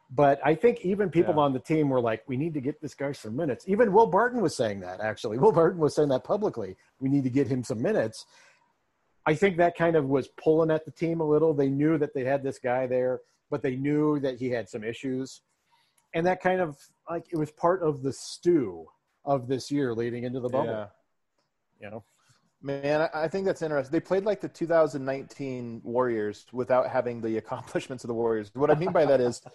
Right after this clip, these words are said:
Speaker 1: <laughs>
Speaker 2: you wanna, like, learn who you are and overcome things along the way to win games. And Denver didn't seem to be doing that. They would
Speaker 1: Yeah.
Speaker 2: almost play the wrong way and then win anyway 'cause they're just
Speaker 1: Yeah.
Speaker 2: so good down the stretch. And it was like, yeah, you need, you need all of those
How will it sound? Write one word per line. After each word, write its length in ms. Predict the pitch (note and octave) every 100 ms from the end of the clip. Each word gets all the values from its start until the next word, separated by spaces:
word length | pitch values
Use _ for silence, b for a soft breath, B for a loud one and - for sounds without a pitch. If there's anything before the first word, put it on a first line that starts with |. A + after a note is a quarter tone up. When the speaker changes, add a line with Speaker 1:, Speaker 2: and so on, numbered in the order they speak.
| -
Speaker 1:
<laughs> 220 | - -
Speaker 2:
you 140 | F#3
wanna, 240 | G#3 A#3+ C4+
like, 240 | G#3+ D3+
learn 260 | C#3 D#3+ F3+
who 120 | F3
you 200 | D3 C3
are 220 | B2+ C#3+
and 80 | C3
overcome 520 | C3+ C3 - C3 C3
things 340 | B2+ C#3+ D3 C3
along 300 | B2 B2+ A#2+
the 60 |
way 400 | A#2 A#2+ B2+ B2+ -
to 100 | B2+
win 260 | A#2+ A#2
games. 540 | A2 A2+ B2+ B2+ C3+ -
And 100 | C3+
Denver 240 | C3 E3 A3
didn't 200 | G#3+ E3
seem 200 | - E3+
to 60 | C#3+
be 80 |
doing 280 | A2 A#2 B2+
that. 220 | D#3+ F3 -
They 120 | C#3
would 100 | C#3
Speaker 1:
Yeah. 40 | C#3+
Speaker 2:
almost 260 | D#3 -
play 280 | D3+ C#3 C3 _ _ -
the 100 | B2+
wrong 300 | A2 A#2 C3+
way 300 | D#3 E3 E3 _ _ _ _
and 120 | D3 D3+
then 140 | C#3
win 140 | C3
anyway 380 | B2 B2+ D3 D#3
'cause 160 | E3+ A#2+
they're 180 | B2+ A2+
just 120 | D3+
Speaker 1:
Yeah. 40 |
Speaker 2:
so 120 | B2+ A2
good 220 | A2+ A#2
down 180 | A#2+ A2+
the 60 |
stretch. 400 | - - C3 -
And 180 | C#3 B2
it 100 | A#2
was 120 | B2+
like, 160 | B2+ -
yeah, 140 | D3+
you 120 | A#2
need, 260 | B2+ E3+ D3+ - b b b
you 100 | D3
need 240 | C#3+ E3 F3+
all 160 | E3
of 80 | D#3
those 380 | D3+ C#3 - -